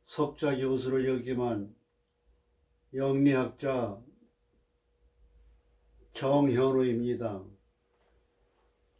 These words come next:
역학이라고 하는 거는 바뀔 역자, 변할 역자, 변하고 바뀌는 이치를 배우는 겁니다. 변하고 바뀌는 게.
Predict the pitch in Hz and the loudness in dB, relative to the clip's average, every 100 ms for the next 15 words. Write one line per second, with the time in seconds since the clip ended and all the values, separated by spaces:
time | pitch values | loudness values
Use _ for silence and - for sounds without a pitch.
0 | _ _ _ _ 135 147 147 - 151 143 | _ _ _ _ -4 0 0 2 2 4
1 | 156 143 151 147 139 147 156 196 202 196 | 4 4 4 4 4 4 4 4 4 -2
2 | - 139 139 - 135 131 135 127 110 - | -2 2 2 0 -6 -4 -2 -2 -4 -2
3 | 185 196 151 143 139 127 123 101 - 120 | -2 0 0 2 2 0 -2 -4 -6 -6
4 | 104 98 - _ _ _ _ _ _ _ | -6 -12 -20 _ _ _ _ _ _ _
5 | _ _ _ _ _ - 143 147 151 147 | _ _ _ _ _ -6 4 6 8 6
6 | 151 190 165 151 - 147 131 160 190 151 | 4 2 2 0 -2 -4 2 4 4 4
7 | 131 - 143 190 208 175 156 143 123 120 | 0 -4 -2 -2 0 4 4 4 2 -2
8 | 113 104 95 - _ _ - 139 151 156 | -2 -6 -10 -14 _ _ -4 2 2 4
9 | 190 156 - - 135 120 104 107 | 0 0 -2 -4 -4 -4 -6 -12